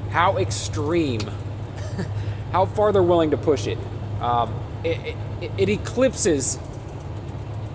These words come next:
things like Deadpool, okay? A-, as crazy and wild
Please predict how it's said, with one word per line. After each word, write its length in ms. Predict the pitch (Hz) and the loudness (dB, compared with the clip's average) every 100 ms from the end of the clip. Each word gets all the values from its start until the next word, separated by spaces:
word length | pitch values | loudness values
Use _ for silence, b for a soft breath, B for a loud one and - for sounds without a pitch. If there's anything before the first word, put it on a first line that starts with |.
| - - - - - - - - - - | -10 -10 -10 -10 -10 -10 -10 -10 -10 0
things 220 | 185 160 | 2 4
like 360 | 160 143 135 - - - - - - - - - - - | 6 6 4 -2 -8 -10 -10 -10 -8 -8 -6 -6 -6 0
Deadpool, 440 | 165 143 147 107 - - - - - - | 2 2 0 0 -2 -10 -10 -8 -8 -6
okay? 320 | 143 175 160 - 170 | 2 4 4 2 -2
A-, 180 | 170 | 2
as 140 | 196 180 | 2 2
crazy 500 | - 214 214 214 208 - 156 | 4 4 6 4 0 -2 -2
and 160 | 165 | 2
wild 400 | 175 180 190 185 | 4 6 6 4